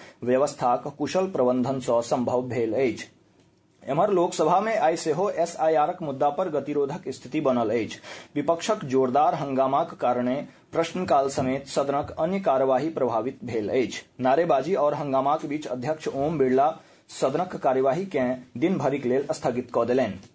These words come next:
राज्य मे चलि रहल मतदाता सूचीक गहन पुनरीक्षण क कार्य आब पूरा होयबाक समीप अछि। चुनाव आयोग बतेलक अछि जे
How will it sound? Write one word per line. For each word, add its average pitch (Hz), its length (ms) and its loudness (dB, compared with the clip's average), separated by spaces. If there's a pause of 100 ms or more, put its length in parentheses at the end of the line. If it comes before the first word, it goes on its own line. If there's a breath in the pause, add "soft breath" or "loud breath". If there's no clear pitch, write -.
(200)
राज्य 190 260 2
मे 220 120 0
चलि 214 200 2
रहल 196 200 2
मतदाता 151 500 0
सूचीक 175 420 -6
गहन 165 380 0 (260)
पुनरीक्षण 156 560 2
क 165 100 0
कार्य 143 440 2
आब 139 280 2
पूरा 165 200 0 (180)
होयबाक 147 440 2
समीप 127 520 -2
अछि। 120 280 0 (360 loud breath)
चुनाव 143 320 2
आयोग 147 400 2
बतेलक 143 420 0 (140)
अछि 147 240 -4
जे 135 140 0